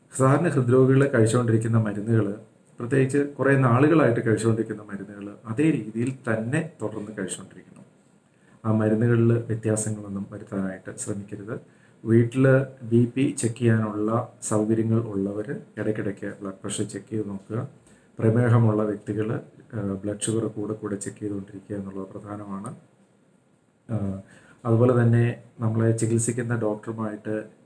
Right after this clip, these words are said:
കോൺടാക്റ്റ് ചെയ്യാനുള്ള സൗകര്യങ്ങളുണ്ടെങ്കിൽ ഇന്ന് കേരളത്തിലെ ഡോക്ടർമാർ മിക്കവാറും തന്നെ ടെയും കോൺടാക്റ്റ് നമ്പറുകൾ രോഗികളുടെ കയ്യിലുണ്ട്. ഇല്ലെങ്കിൽ ആശുപത്രികളെ ടെലിമെഡിസിൻ ക്ലിനിക്കുകൾ നടത്തുന്നുണ്ട്.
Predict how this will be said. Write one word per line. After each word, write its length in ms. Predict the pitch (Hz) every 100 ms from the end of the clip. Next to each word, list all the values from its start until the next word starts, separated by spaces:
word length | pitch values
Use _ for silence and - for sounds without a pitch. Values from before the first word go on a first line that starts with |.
| _ _ _ _ -
കോൺടാക്റ്റ് 460 | 104 104 117 117
ചെയ്യാനുള്ള 720 | 110 107 104 101 104 104 104 - _ -
സൗകര്യങ്ങളുണ്ടെങ്കിൽ 1040 | 113 104 113 110 113 101 98 101 107 135 - _ _ _
ഇന്ന് 160 | 143 170
കേരളത്തിലെ 640 | 156 135 131 135 135 135
ഡോക്ടർമാർ 540 | 123 117 117 113 117 117
മിക്കവാറും 680 | 113 107 110 110 110 107
തന്നെ 360 | 101 107 107 107 - _ 113
ടെയും 220 | 107 107 107
കോൺടാക്റ്റ് 540 | 104 101 101 107 104
നമ്പറുകൾ 540 | 101 101 104 104 101 101 104
രോഗികളുടെ 420 | 101 101 104 101
കയ്യിലുണ്ട്. 540 | 98 98 92 - 131 160 - - _ _
ഇല്ലെങ്കിൽ 400 | 117 107 113 113 113 117
ആശുപത്രികളെ 720 | 110 107 117 117 110 110 110
ടെലിമെഡിസിൻ 640 | 107 113 127 123 113 107 113
ക്ലിനിക്കുകൾ 520 | 113 107 101 107 104
നടത്തുന്നുണ്ട്. 680 | 98 95 - 104 104 101